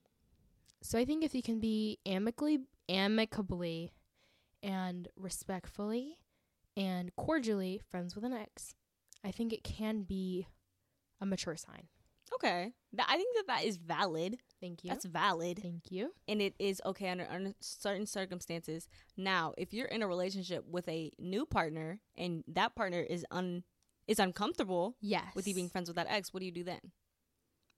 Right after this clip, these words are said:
Speaker 1: I think a current relationship will always go over an ex. Always. Because that, that's the person that you're giving your time and energy choosing to be with,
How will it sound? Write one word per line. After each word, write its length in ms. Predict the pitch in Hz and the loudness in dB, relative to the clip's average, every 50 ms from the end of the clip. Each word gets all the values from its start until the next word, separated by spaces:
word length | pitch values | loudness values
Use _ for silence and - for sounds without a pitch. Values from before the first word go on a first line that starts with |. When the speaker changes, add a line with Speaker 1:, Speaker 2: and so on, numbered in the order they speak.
| _ _ - | _ _ 2
Speaker 1:
I 220 | 208 214 240 269 | 4 4 4 4
think 600 | 262 - - 196 190 185 185 185 - - - - _ _ _ _ _ _ _ _ _ _ _ _ _ _ _ _ _ _ _ _ _ _ _ _ _ _ | 2 0 -2 0 0 0 -2 -6 -8 -12 -16 -20 _ _ _ _ _ _ _ _ _ _ _ _ _ _ _ _ _ _ _ _ _ _ _ _ _ _
a 120 | - 208 190 | -2 -2 0
current 460 | - - 220 208 208 214 214 196 - - | 0 0 2 2 2 2 -2 -4 -4 -4
relationship 640 | 196 190 190 185 185 - - 196 185 - 196 180 - | -2 0 0 2 2 0 0 -2 -2 -2 -4 -2 0
will 180 | 190 185 - - _ - | -2 -2 -2 -4 _ 0
always 480 | 180 180 180 180 180 170 170 170 - | 2 2 2 2 2 0 -2 -2 -4
go 240 | - - 175 170 - - | -6 -6 -6 -6 -6 -6
over 420 | - 160 165 - - - - - - - | -6 -6 -6 -8 -8 -8 -10 -10 -10 -10
an 120 | - - | -10 -10
ex. 400 | - - - _ - - - - - _ _ _ _ - | -10 -12 -14 _ -20 -20 -20 -20 -20 _ _ _ _ -2
Always. 440 | 196 190 180 175 190 - 202 - - - | -2 -2 -2 -2 -4 -8 -10 -12 -8 -6
Because 440 | 208 180 202 196 185 180 - - - - - - _ _ _ _ - | -4 -2 0 0 0 -2 -4 -10 -16 -20 -20 -20 _ _ _ _ 4
that, 220 | 202 196 190 - - | 6 6 6 6 2
that's 320 | - 196 214 214 220 - - | 0 2 2 2 2 2 0
the 120 | - 247 | 0 0
person 480 | - - 226 214 - - 240 226 220 208 | 2 4 2 2 4 2 2 2 4 2
that 200 | 202 190 170 180 | 2 0 -2 -2
you're 440 | 190 185 185 185 185 180 185 190 190 190 - | -2 -2 0 0 0 0 -2 -4 -8 -8 -6
giving 240 | 196 185 180 180 180 | -6 -4 -4 -4 -4
your 120 | 175 170 170 | -6 -6 -8
time 260 | - - 180 175 175 | -8 -6 -6 -6 -6
and 80 | 175 | -6
energy 360 | 175 175 175 185 185 180 175 175 | -8 -8 -8 -8 -8 -10 -10 -10
choosing 420 | - - 196 190 180 180 180 175 175 | -10 -10 -8 -8 -8 -8 -10 -10 -10
to 120 | - 175 | -12 -12
be 220 | 165 175 170 175 180 | -12 -10 -10 -8 -8
with, 300 | 196 214 226 247 285 | -6 -6 -6 -6 -8